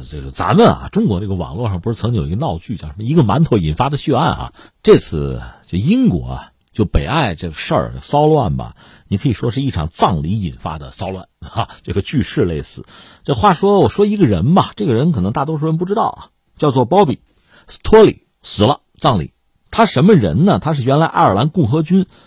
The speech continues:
和这个新芬党的一个资深人物，一个所谓大佬啊、领袖啊，这样一个人物。去年二零二零年六月二十一号去世。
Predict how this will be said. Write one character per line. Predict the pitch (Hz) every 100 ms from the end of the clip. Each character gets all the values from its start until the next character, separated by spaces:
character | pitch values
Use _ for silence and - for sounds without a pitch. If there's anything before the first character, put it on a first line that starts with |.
| _
和 | - 131
这 | 123
个 | 71 - 57 -
新 | - 247 196
芬 | 220 214
党 | 87 - 71
的 |
一 | 98
个 | 117
资 | - 196 185
深 | 190
人 | 113 78
物， | 82 - _
一 | 113
个 | 131
所 | -
谓 | 95
大 | - 156
佬 | 98
啊、 | - - 78
领 | 73
袖 | 82 247
啊， | 165 - _ -
这 |
样 | 95
一 | 76
个 |
人 | 76 65
物。 | 67 - - -
去 | - 254
年 | 139 - _
二 | 190 151
零 | 139
二 | - 120
零 | 110 147
年 | 110 123
六 | 160
月 | 123
二 | 123
十 | 123
一 | 147
号 | 156
去 | - 175
世。 | - 143